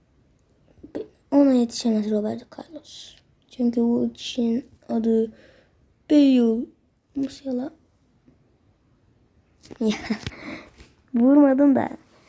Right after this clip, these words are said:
Yani çok komik bir şey değil miydi? Bak, ortaya açtım.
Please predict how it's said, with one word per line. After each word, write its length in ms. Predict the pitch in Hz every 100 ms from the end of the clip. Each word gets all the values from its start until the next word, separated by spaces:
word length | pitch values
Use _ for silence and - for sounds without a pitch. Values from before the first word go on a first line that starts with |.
| _ _
Yani 220 | 247 226 220
çok 260 | 294 294
komik 320 | 262 254 247
bir 120 | 233 233
şey 160 | 247
değil 120 | 247
miydi? 180 | 262 214
Bak, 200 | 196 -
ortaya 400 | 254 254 254 240
açtım. 360 | 254 - 240